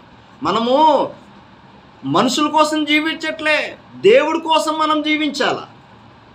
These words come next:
మనుషుల కోసం జీవించామనుకో, మనుషులను నమ్ముకున్నామనుకో, మనుషులు మోసం చేస్తారు. కానీ దేవుణ్ణి నమ్ముకున్న బిడ్డను ఎప్పుడు కూడా దేవుడు మోసం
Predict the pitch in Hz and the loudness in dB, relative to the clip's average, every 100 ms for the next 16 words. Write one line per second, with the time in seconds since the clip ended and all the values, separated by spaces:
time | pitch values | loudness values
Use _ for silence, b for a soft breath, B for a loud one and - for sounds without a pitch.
0 | - - - - 120 175 240 294 285 294 | -20 -20 -20 -16 -4 -2 0 -2 -2 2
1 | 294 277 247 269 269 269 254 233 202 208 | 2 2 0 0 2 2 2 -2 -4 -2
2 | 202 220 - 262 262 220 220 233 247 226 | 0 -2 -2 -4 -2 0 -2 -2 -2 -2
3 | 214 196 180 190 233 269 262 254 262 262 | -2 -4 0 0 0 -2 0 0 2 0
4 | 247 247 180 127 - - - - - - | 0 -2 -4 -8 -16 -20 -20 -20 -20 -20
5 | - 185 226 226 165 220 269 277 269 254 | -4 -2 0 0 4 6 6 2 2 0
6 | 254 262 247 240 196 - - 131 190 226 | 2 0 0 -6 -8 -16 -10 -4 -4 0
7 | 208 190 208 202 202 196 170 180 180 185 | 0 0 0 2 2 0 2 0 2 2
8 | 277 247 139 151 160 180 170 | 2 0 -2 -8 -6 -6 -8